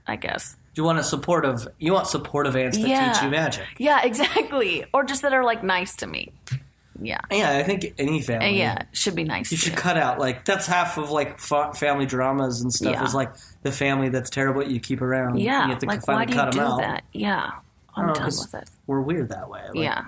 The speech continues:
Speaker 2: we're wired to be, like, loyal to family even if they treat us
Speaker 1: Yeah.
Speaker 2: like shit,
Speaker 1: Whereas
Speaker 2: right?
Speaker 1: I'm not doing that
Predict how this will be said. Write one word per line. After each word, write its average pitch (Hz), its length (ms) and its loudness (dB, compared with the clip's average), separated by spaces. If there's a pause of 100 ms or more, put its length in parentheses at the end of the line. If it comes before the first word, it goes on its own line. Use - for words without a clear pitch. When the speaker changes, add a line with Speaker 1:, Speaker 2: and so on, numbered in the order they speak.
Speaker 2:
we're 135 140 2
wired 139 480 2
to 135 100 -4
be, 135 140 0
like, 127 340 0
loyal 131 300 0
to 127 120 -4
family 131 420 0
even 123 140 0
if 120 140 -4
they 120 180 -4
treat 117 60 -2
us 117 160 -2
Speaker 1:
Yeah. 196 320 2
Speaker 2:
like - 120 -4
shit, - 300 -4
Speaker 1:
Whereas 196 280 0
Speaker 2:
right? - 100 -6
Speaker 1:
I'm 180 160 0
not 113 220 -2
doing 67 240 -8
that - 200 -4